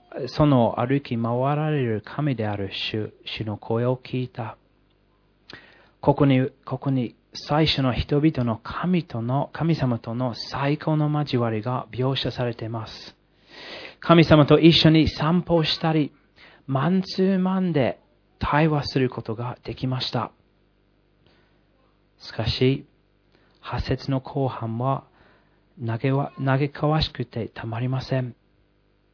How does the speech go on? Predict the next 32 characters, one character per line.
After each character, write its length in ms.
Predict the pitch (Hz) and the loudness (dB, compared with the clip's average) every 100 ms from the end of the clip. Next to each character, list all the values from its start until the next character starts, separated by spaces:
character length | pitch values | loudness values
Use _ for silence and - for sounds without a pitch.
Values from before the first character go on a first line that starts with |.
| _ - - _ | _ -20 -20 _
そ 160 | - 151 | 4 6
れ 100 | 147 | 8
で 160 | 151 | 6
人 300 | 135 - 139 | 6 4 0
と 280 | 127 156 156 - | 0 2 2 0
そ 200 | - 139 | 0 2
の 160 | 156 | 2
妻 400 | - - 156 151 | -2 2 4 6
は 260 | 139 127 - _ _ | 4 2 -2 _ _
神 400 | - - 165 160 | -10 -2 2 4
で 100 | 135 | 4
あ 80 | 127 | 2
る 140 | 123 | 0
主 320 | 110 - 151 | -2 -4 -2
の 140 | 143 123 | 0 2
御 160 | 131 | 0
顔 360 | 127 - 160 147 | -2 -2 2 2
を 60 | 139 | 0
避 320 | - - 139 | -6 -8 -6
け 140 | 147 | -6
て、 280 | - 135 - _ - - _ _ - - | -2 -2 -4 _ -20 -20 _ _ -8 0
園 280 | 151 156 | 4 6
の 140 | 143 117 | 4 0
木 200 | - 107 | -4 -6
の 240 | 104 101 | -4 -6
間 320 | - 107 110 110 | -6 -4 -2 0
に 300 | 123 131 - _ | 0 -2 -6 _
身 220 | 127 139 127 | -2 2 2
を 80 | - | -2
隠 320 | - - 127 | -10 -4 -4
し 100 | - | -2
た。 220 | 131 | -6